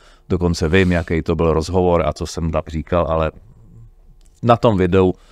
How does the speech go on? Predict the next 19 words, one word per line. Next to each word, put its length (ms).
tady 200
těch 180
šmejdů 380
zase 260
vykládám 500
něco 260
jinýho 300
a, 220
a 100
doporučuji, 580
jak 120
tady 220
hubnu 320
naše 300
celebrity 640
po 80
prostřednictvím 800
nějakých 360
tabletek. 640